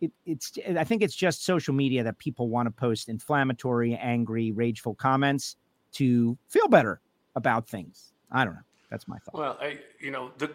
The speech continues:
Speaker 2: the concession thing is a track thing. That's not an N H R A thing. They, you know, whatever the track is,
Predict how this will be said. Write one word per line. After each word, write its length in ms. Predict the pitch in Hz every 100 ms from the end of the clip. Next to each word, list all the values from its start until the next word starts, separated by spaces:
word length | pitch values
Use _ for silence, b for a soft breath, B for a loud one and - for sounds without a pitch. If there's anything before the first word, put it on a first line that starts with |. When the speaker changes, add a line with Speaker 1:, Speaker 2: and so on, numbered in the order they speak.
| -
Speaker 2:
the 100 | 131
concession 500 | 135 127 170 175 151
thing 380 | 120 120 107 104 -
is 580 | 104 101 90 87 - - _ - 95
a 60 |
track 380 | - 123 101 -
thing. 160 | 87 65
That's 180 | 67 82
not 160 | 104 92
an 80 | 90
N 100 | 85
H 200 | 82 82
R 180 | 71
A 60 | 67
thing. 220 | - - - _
They, 260 | 87 87 85
you 80 | 85
know, 100 | 80
whatever 540 | 73 92 101 101 92 - -
the 100 | 90
track 340 | - 92 90
is, 280 | 87 85 -